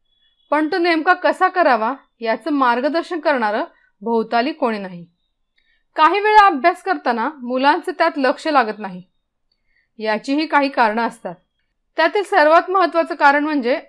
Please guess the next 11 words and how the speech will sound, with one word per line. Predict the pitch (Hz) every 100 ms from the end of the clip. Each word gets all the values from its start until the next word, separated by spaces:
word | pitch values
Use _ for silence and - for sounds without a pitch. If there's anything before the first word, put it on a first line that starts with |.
| -
अंतरप्रेरणा. | 269 294 285 359 359 262 208 185 _ _ _ _ _ _ _ _ _ -
अंतरप्रेरणा | 247 285 277 403 403 381 339 359
कमी | - 294
पडणं | 330 349 262 214 240 -
आणि | 233 262
नको | 262 262 330
त्या | 359
गोष्टींची | 311 311 - 311 269 269
डोक्यात | 247 240 262 240 - -
होणारी | 233 226 233 254
गर्दी | 247 262 220 220